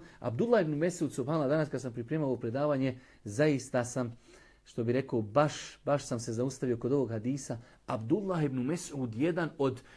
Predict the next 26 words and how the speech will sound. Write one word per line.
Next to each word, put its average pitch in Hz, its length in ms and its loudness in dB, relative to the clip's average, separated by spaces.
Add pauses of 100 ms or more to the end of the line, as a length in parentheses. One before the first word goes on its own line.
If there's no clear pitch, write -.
(100)
najuglednijih 185 1000 8
ashaba, 143 680 2 (220)
jedan 185 220 6
od 190 140 6
najučenijih 240 720 6
ashaba, 202 480 2 (220)
njegova 208 420 6
supruga 185 480 2
Zeynep 202 400 2
je 165 100 6
bila 202 260 4
bogata 202 560 4 (240)
i 143 100 2
dolazi 196 440 8
Božijem 202 320 4
poslaniku 196 420 0
i 180 40 4
kaže, 190 280 0
„Allahov 190 240 0
poslaniče, 175 540 -2
ti 196 160 -4
si 180 140 -4
naredio 180 380 2
se 175 140 0
daje 180 240 4
sadaka. 131 560 -2